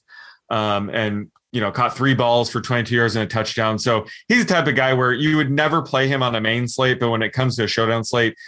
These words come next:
you know, he's the kind of guy that I like to play. Like I said, you know, for last night's game, a Marquise Goodwin or a James Washington type, both of them caught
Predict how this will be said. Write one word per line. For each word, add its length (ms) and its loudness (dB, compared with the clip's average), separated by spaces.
you 100 -2
know, 140 0
he's 180 2
the 100 0
kind 240 0
of 60 0
guy 300 0
that 120 0
I 40 0
like 160 -2
to 100 -8
play. 220 -2
Like 180 0
I 80 2
said, 280 0
you 100 -2
know, 100 0
for 140 -2
last 260 2
night's 160 0
game, 220 0
a 40 0
Marquise 540 -2
Goodwin 580 2
or 320 -2
a 60 -2
James 360 -2
Washington 480 0
type, 260 -2
both 200 0
of 60 -8
them 220 0
caught 300 0